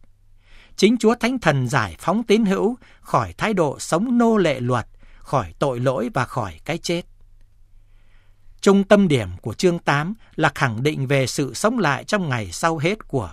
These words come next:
các tín hữu. Thiên Chúa đã cho Đức Giêsu sống lại nhờ thần linh của Ngài. Thiên Chúa cũng sẽ cho anh em sống lại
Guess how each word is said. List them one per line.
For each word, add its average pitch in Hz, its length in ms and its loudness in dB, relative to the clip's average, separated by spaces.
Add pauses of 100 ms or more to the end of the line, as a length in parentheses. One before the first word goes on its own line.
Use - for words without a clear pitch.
các 147 220 -6
tín 147 180 -4
hữu. 143 280 -4 (800)
Thiên 170 240 4
Chúa 165 200 2
đã 175 160 0
cho 160 260 0
Đức 175 200 0
Giêsu 180 440 0
sống 190 260 0
lại 131 280 0 (240)
nhờ 139 280 2
thần 143 180 0
linh 214 280 2
của 139 160 0
Ngài. 123 380 -2 (500)
Thiên 175 240 2
Chúa 160 260 0
cũng 180 240 -4
sẽ - 200 -6
cho 170 180 0
anh 160 240 -2
em 156 300 -4
sống 180 280 -4
lại 120 280 -4